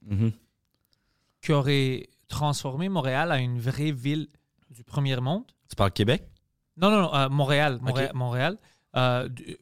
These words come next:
Speaker 2: premier monde, qui, un, c'était d'inclure une high-speed, puis on a parlé avec, euh, Christophe, euh, le dernier podcast du
Speaker 1: Du Perré.
Speaker 2: Perré.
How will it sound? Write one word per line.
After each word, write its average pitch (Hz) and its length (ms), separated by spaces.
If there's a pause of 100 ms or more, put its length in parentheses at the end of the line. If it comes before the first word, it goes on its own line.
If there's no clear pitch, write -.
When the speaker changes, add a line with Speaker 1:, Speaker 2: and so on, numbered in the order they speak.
Speaker 2:
premier 151 300
monde, 170 280
qui, - 220
un, 196 220 (160)
c'était 170 320
d'inclure 160 600
une 127 200
high-speed, 175 440
puis 160 160
on 147 40
a 143 60
parlé 175 260
avec, 170 240
euh, 135 320 (760)
Christophe, - 480
euh, 120 920
le 139 100
dernier 147 240
podcast 139 420
du - 60
Speaker 1:
Du 123 80
Perré. 139 260
Speaker 2:
Perré. - 120